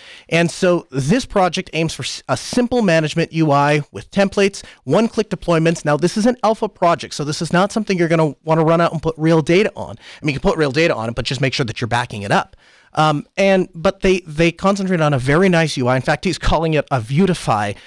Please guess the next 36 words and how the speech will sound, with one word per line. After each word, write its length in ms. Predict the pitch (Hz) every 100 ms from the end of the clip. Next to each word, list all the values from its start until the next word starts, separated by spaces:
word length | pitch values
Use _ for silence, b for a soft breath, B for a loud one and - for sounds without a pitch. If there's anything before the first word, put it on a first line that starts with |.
| B
U 260 | - 156 202
I 140 | 170 170
framework. 480 | - 151 135 117 B B B
The 100 | 147
basic 560 | 127 175 214 - - -
container 400 | 185 165 165 156
management 540 | 135 139 143 156 139
is 100 | 139
there. 220 | 139 135
The 80 | 120
template 480 | - 180 196 208 180
framework 420 | - 160 147 - -
is 120 | 151
there. 280 | 151 139 135 B B B B -
Uh, 220 | 165 165 -
in 100 | 202
the 80 | 190
future, 480 | 220 233 262 254 -
they're 280 | 156 147 180
going, 420 | 160 180 196 196 -
or 160 | 175 -
excuse 300 | - 214 156
me, 80 | 131
centralized 720 | 214 208 226 190 175 - -
settings 400 | - 226 190 -
for 100 | 127
volume 300 | 127 131 127
management 400 | 131 123 139 139
is 100 | 127
there. 160 | 135
In 140 | 131 180
the 80 | 165
future, 400 | 233 254 208 185
they're 140 | 170
going 280 | 165 175 175
to 320 | - 160 160